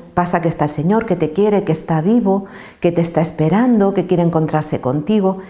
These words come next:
y nadie me hacía caso. Nadie, ni a mí ni a mi compañero, fue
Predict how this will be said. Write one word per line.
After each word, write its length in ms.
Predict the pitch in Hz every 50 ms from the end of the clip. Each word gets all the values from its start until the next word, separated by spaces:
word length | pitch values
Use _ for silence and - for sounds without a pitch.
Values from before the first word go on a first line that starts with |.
| - - - -
y 100 | 170 170
nadie 420 | 165 170 165 170 180 185 190 190 185
me 120 | 165 156
hacía 340 | 147 - - 147 143 135 131
caso. 340 | - 131 123 - - - - - _ _ _ _ _ _ _ _ _ -
Nadie, 440 | 165 160 160 160 156 139 135 135 135
ni 140 | 147 147
a 60 | 147 143
mí 140 | 160 190
ni 100 | 226 254
a 40 | 247
mi 100 | 214 180
compañero, 600 | 160 156 143 131 143 123 131 135 131 131 123 131
fue 220 | 135 - 160 160